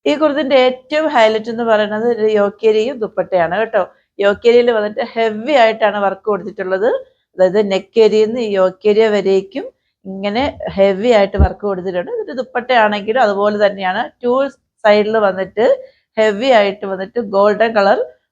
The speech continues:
ത്രെഡ് വർക്കാണ് കൊടുത്തിരിക്കുന്നത് കേട്ടോ. നല്ല ഭംഗിയുണ്ട്. അതേപോലെ തന്നെ ദുപ്പട്ടയിലും ഇങ്ങനെ ഹെവി ആയിട്ട് വർക്ക് കൊടുത്തിട്ടുണ്ട്.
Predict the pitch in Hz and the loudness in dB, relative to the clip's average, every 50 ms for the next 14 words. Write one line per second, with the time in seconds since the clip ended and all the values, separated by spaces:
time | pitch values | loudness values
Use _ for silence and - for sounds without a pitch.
0 | _ - 208 202 185 185 214 208 202 208 208 185 185 196 185 185 165 170 - 160 | _ -6 -4 -2 0 2 4 4 4 2 2 0 -2 -2 -4 -8 -8 -8 -10 -12
1 | 160 170 165 226 240 233 240 185 175 185 185 180 185 202 226 240 247 214 208 196 | -12 -10 -8 -6 -6 -6 -4 -6 -4 -4 -4 -4 -2 -2 -2 0 0 2 0 0
2 | 185 190 185 185 180 175 175 220 294 - - _ _ _ _ _ _ _ _ _ | -2 -4 -8 -8 -8 -8 -8 -8 -8 -8 -10 _ _ _ _ _ _ _ _ _
3 | _ _ _ _ _ _ _ _ _ _ _ _ _ _ _ _ _ _ _ _ | _ _ _ _ _ _ _ _ _ _ _ _ _ _ _ _ _ _ _ _
4 | _ _ _ _ _ - 233 240 262 269 285 294 269 262 240 226 226 220 214 196 | _ _ _ _ _ 2 4 6 6 6 6 4 2 0 0 0 -2 -4 -4 -6
5 | 196 240 381 - - 233 226 - - 247 247 247 254 254 247 262 254 226 220 214 | -6 -8 -10 -8 -8 -8 -6 -4 -4 -2 0 2 0 0 0 -2 -6 -6 -6 -6
6 | 233 226 240 233 226 214 208 208 247 285 262 226 214 202 208 220 202 202 185 180 | -6 -4 -2 -2 -2 -2 -4 -2 0 2 4 4 4 2 0 -2 -2 -2 -2 -2
7 | - 202 202 185 170 190 185 180 - 175 175 170 214 | -2 -2 -4 -4 -4 -6 -10 -8 -8 -10 -8 -6 -6